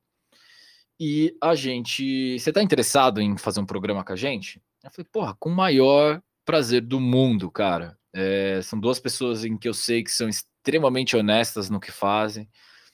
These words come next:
é, passam a palavra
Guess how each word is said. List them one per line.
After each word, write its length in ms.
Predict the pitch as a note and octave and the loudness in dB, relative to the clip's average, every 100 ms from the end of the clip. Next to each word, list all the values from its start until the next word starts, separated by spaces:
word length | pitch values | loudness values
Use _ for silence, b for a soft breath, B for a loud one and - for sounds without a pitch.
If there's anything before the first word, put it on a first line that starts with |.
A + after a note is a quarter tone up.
| b _ - | b _ -10
é, 880 | G2+ G2+ G2+ G2+ G2+ G2 F#2+ E2+ - _ _ _ _ _ _ | -4 0 0 2 2 0 -2 -4 -12 _ _ _ _ _ _
passam 420 | B2 C3+ - A#2+ | 4 4 2 0
a 60 | A2+ | 2
palavra 1000 | B2 A2 G#2 A2+ G2 G#2 G#2 G2+ G2 | 4 6 6 4 2 -2 0 2 2